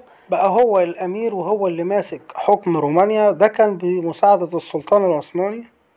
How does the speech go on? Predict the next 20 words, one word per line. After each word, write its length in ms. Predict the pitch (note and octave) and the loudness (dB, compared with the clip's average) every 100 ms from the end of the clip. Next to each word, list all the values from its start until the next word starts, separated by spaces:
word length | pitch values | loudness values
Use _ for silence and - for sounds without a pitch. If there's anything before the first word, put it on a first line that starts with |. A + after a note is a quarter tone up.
| _ - | _ -8
وتم 360 | G3 A#3 E4 C#4 | -2 0 0 0
قطع 360 | - A#3 F#3+ | 0 0 0
رأس 260 | F3+ F#3 F#3 | -2 -4 -8
دراكولا 520 | D3+ F#3 G3+ A#3+ A#3+ | -4 -4 -2 0 0
ووضعه 460 | G3+ E3+ G#3 F3 D3 | 2 2 2 2 0
على 300 | G3 F#3 - | 0 -2 -4
خازوق 520 | - D#3+ D3 A3 G3 | -6 -4 -4 -6 -2
ولفوا 480 | F3 F#3+ G3+ - E3+ | 0 0 -2 -6 -6
بيه 320 | F#3 G#3 G#3 | -6 -8 -8
كل 380 | G#3+ G3 G#3+ G3+ | -6 -6 -6 -6
البلاد 720 | F#3 D#3+ D3+ E3 F#3+ F#3+ D#3+ - _ _ _ _ _ | -8 -8 -6 -2 -2 -2 -6 -20 _ _ _ _ _
حتى 720 | - - F#3+ - - F#3+ F3+ | -2 0 0 -4 -2 0 2
يرى 220 | F3 F3+ | 2 0
الناس 500 | F3+ F3 F3 F3 - | 0 -2 -4 -6 -8
نهاية 540 | E3+ C#3+ E3+ E3+ E3 D#3+ _ _ | -10 -10 -10 -8 -10 -10 _ _
كل 480 | - E3+ D#3 D#3 D3 - - | -8 -6 -6 -8 -12 -14 -14
ظالم. 500 | D#3+ E3 C#3+ B2 A#2+ _ _ _ _ _ _ _ _ _ - | -4 -2 -2 -4 -14 _ _ _ _ _ _ _ _ _ -8
وبكده 500 | F#3 - D4+ E4 B3 | -6 0 4 4 4
انتهى 440 | G3+ G#3 A#3 G#3+ | -2 -2 0 0
الظالم 640 | F#3+ D3 D#3 A3+ G3+ E3 | -2 -6 0 0 0 -4